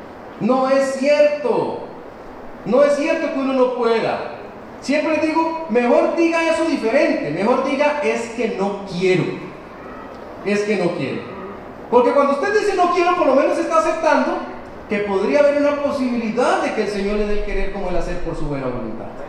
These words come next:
Ujú. "No puedo", no es cierto. Señor puede hacer lo que sea en usted. Y tal vez otra vez se lo digo, hay problemas en su familia de esos que llaman disfuncionales,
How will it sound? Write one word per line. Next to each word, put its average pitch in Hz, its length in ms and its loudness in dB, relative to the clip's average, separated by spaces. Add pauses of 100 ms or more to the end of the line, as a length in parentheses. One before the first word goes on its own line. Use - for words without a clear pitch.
(220)
Ujú. 160 280 -2 (1300)
"No 208 320 4
puedo", 285 440 6
no 208 100 2
es 214 140 0
cierto. - 260 -2 (520)
Señor 202 420 0 (200)
puede 175 180 0
hacer 202 340 0
lo 214 160 -2
que 160 100 -2
sea 180 300 0
en 160 160 0
usted. 170 380 0 (840)
Y 135 60 -8
tal 151 220 2
vez 214 200 2
otra 214 260 2
vez 208 160 4
se 214 100 2
lo 208 140 2
digo, 190 260 0 (460)
hay 147 140 -2
problemas 175 460 0
en 220 100 0
su 226 60 -4
familia 214 460 2
de 170 120 0
esos 202 140 -4
que 208 140 -6
llaman 196 300 0
disfuncionales, 208 1300 0